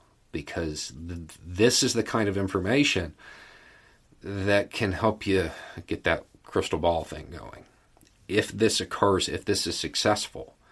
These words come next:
if Iran attempts to lead the way in stabilizing Afghanistan and succeeds, they're going to be much more likely to pursue that, that stronger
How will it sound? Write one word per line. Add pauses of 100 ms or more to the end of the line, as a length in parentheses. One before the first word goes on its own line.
(600)
if (140)
Iran (640)
attempts
to
lead
the
way
in
stabilizing
Afghanistan
and
succeeds, (960)
they're
going
to
be
much
more
likely (500)
to
pursue
that, (960)
that
stronger